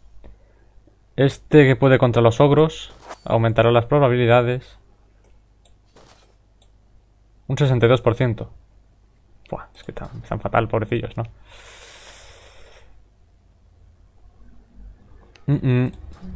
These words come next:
Y esta es de la misión más baja que hay. Bueno, tampoco creo que los maten, ¿no? Venga, voy a enviar a este.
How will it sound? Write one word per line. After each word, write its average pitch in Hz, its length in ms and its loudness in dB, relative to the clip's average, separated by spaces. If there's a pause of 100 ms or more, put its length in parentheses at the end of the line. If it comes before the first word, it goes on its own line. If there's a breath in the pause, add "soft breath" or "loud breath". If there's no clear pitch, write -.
(120)
Y 123 60 0
esta 131 140 2
es 160 60 4
de 160 100 8
la 147 100 6
misión 135 580 0
más 123 200 -2
baja 127 260 0
que 113 140 -2
hay. 107 200 -6 (2000)
Bueno, 117 160 0
tampoco 117 280 2
creo 160 120 6
que 120 60 4
los 107 160 2
maten, 127 320 4
¿no? 151 140 -6 (1200)
Venga, - 180 -10
voy - 80 -4
a 113 40 0
enviar - 220 -4
a - 60 0
este. 202 480 0